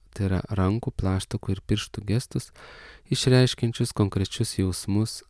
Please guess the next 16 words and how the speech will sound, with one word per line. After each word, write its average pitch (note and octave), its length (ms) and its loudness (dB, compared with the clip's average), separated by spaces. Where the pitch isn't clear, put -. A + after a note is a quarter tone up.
ar F#2+ 180 2
perteikiančius F#2 1040 -4
pasakojimą. F#2+ 640 -6
Todėl G2+ 320 6
gopės G2+ 400 4
tai G#2 180 2
sunerdavo A#2 1040 6
su - 240 -4
Krišna G#2+ 480 2
rankas, G2+ 480 0
tai F#2 160 2
jas F2+ 240 2
paleisdavo G#2+ 720 2
ir G2 80 0
rodydavo G2 560 2
mūdras, G#2 540 2